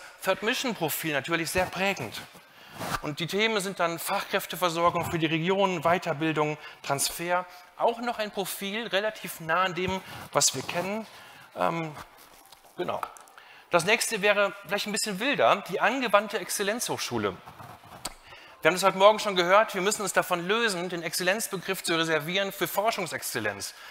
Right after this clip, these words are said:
weil es die Exzellenzstrategie so vorlebt. Hier wäre denkbar eine H W, also eine Fachhochschule, die sagt, unser Schwerpunkt ist unser Forschungsprofil. Und wir heben unsere Forschung aus ein, auf ein außergewöhnliches Level,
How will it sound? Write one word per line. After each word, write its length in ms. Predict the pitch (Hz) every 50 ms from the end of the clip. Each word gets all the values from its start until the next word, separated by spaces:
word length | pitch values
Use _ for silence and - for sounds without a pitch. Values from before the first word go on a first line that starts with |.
| - - -
weil 120 | 131 131
es 140 | 139 135 -
die 80 | 156 131
Exzellenzstrategie 840 | 139 - - 143 127 147 180 208 190 - - 151 143 139 147 170
so 100 | 156 151
vorlebt. 640 | 139 - 180 190 220 208 143 110 101 - - - - - - - - - - - - - - - - - - - - - - - - - - - - - - - - -
Hier 160 | 175 202 226 - - - 160 139 - - -
wäre 200 | 151 180 175 170
denkbar 400 | 165 190 247 277 - - 226 165
eine 240 | 165 180 175 160 147
H 240 | 160 160 147 151
W, 160 | 170 214 240 214
also 140 | 175 151
eine 100 | 147 139
Fachhochschule, 640 | 139 - 196 220 - - 247 240 - - 240 240 214
die 120 | 202 196 185
sagt, 380 | 185 190 196 196 - - - - - - - - - - - _ _ _ _ -
unser 420 | 180 220 240 254 233 226 202 - - - - - -
Schwerpunkt 640 | - - - 190 202 233 240 - - 240 226 - - -
ist 120 | 185 -
unser 160 | 202 185 196
Forschungsprofil. 920 | 175 - 202 214 220 - 220 202 - - 151 131 - - 127 107 101 98 - - - - - - - _ -
Und 140 | 160 170 175
wir 180 | 220 285 285
heben 280 | 240 233 254 254 220 185
unsere 280 | 175 - - - 233
Forschung 520 | 214 - 196 185 180 196 - - 160 147 135
aus 160 | 135 156 160
ein, 100 | 165 170 - -
auf 140 | - 160 -
ein 120 | 165 160 -
außergewöhnliches 800 | 170 220 269 269 - 247 - 220 190 196 208 208 196 190 -
Level, 360 | 185 180 165 127 120 135 -